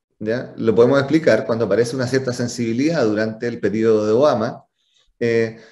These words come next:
que hace que avancemos hacia un cierto nivel cultural en el que el todos es más grande, existe mayor reconocimiento de las diversidades y todo eso,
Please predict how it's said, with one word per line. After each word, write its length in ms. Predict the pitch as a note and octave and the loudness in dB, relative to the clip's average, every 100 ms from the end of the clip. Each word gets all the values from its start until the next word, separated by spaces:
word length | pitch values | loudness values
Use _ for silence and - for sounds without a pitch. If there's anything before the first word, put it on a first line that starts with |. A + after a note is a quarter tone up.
| _ _ _ _ | _ _ _ _
que 180 | C3+ C#3 | 4 4
hace 340 | D#3+ - D#3+ | 4 0 -2
que 300 | - C#3+ C#3 | 0 -2 0
avancemos 680 | G#2+ G2+ F#2 - G#3+ E3 A#2+ | -2 -2 -2 -2 -2 -2 -4
hacia 220 | B2 B2+ | -4 -2
un 80 | B2 | -2
cierto 260 | B2 B2+ B2+ | 0 -2 -2
nivel 340 | A#2 A#2 B2 | -4 -2 -4
cultural 800 | A#2+ A2 A2 A#2+ B2+ B2+ B2 - - | -4 -4 2 4 4 2 0 -6 -8
en 80 | |
el 180 | G#2+ F#2+ | -8 -6
que 320 | A2 G#2 G2+ | 0 2 4
el 280 | G2+ G#2+ F2+ | 2 -2 -2
todos 380 | C#3 C#3+ C3+ C3 | 2 4 4 2
es 120 | B2+ | -2
más 160 | G2+ F2+ | -2 -2
grande, 920 | A#2 D#3 D3 D3 C3+ C3 C3 C3 G#2 | 0 0 0 -2 -4 -4 -4 -6 -8
existe 420 | F#2+ - B2 A#2+ | -10 -10 -4 -2
mayor 280 | G2+ G2+ A#2+ | 0 2 2
reconocimiento 680 | C3 B2+ A#2 A2+ A2+ A#2+ A#2 | 4 0 0 -2 -2 -2 -2
de 40 | |
las 140 | G2 F2+ | -4 -2
diversidades 720 | F#2+ F2+ - G#2+ B2+ C#3+ C#3 | -4 -4 -4 -2 0 0 0
y 20 | |
todo 220 | C#3 D#3+ | 0 0
eso, 300 | A2+ - E3+ | 0 -4 -12